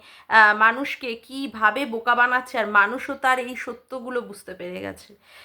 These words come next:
সত্যি কথা বলতে ছি ছাড়া আর কোনো শব্দই আসছে না।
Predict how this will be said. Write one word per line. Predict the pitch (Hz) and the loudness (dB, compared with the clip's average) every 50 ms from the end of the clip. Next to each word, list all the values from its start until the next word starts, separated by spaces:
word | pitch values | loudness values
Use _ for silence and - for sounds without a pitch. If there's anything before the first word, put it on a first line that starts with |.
| _ _ | _ _
সত্যি | - - 180 180 - 214 214 | -10 -10 -10 -10 -10 -10 -4
কথা | 226 226 233 262 254 | -4 -2 0 0 -2
বলতে | 262 277 269 269 294 | -2 -2 -2 -4 -6
ছি | 285 - - - - 226 233 233 | -6 -6 -12 -10 -8 -8 -8 -8
ছাড়া | - - 269 262 269 277 | -4 0 2 2 4 2
আর | 269 | 0
কোনো | 277 269 254 262 262 | -2 -8 -12 -12 -12
শব্দই | 254 - 214 180 - - - 208 233 226 214 | -10 -6 -6 -8 -8 -6 -8 -8 -6 -4 -4
আসছে | 180 160 160 - - 185 175 | -6 -6 -8 -14 -18 -18 -16
না। | 175 180 | -16 -16